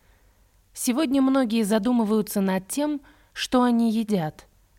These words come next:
как пища влияет на работу сердца, окружающую среду и, конечно, объём талии. Однако никто не принимает во внимание тот факт,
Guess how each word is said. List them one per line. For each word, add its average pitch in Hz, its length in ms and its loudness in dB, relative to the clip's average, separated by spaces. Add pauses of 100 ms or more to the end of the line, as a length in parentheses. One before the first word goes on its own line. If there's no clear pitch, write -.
(280)
как 269 240 -2
пища 247 400 0
влияет 214 500 0
на 185 140 0
работу 175 340 -2
сердца, 196 720 -4 (260)
окружающую 226 800 0
среду 170 600 -4 (480)
и, 247 80 -2
конечно, 226 640 0
объём 202 380 0
талии. 160 600 -2 (280)
Однако 240 480 2
никто 269 440 0
не 226 120 2
принимает 202 640 0
во 175 120 -2
внимание 180 640 0
тот 156 220 -8
факт, 277 500 -2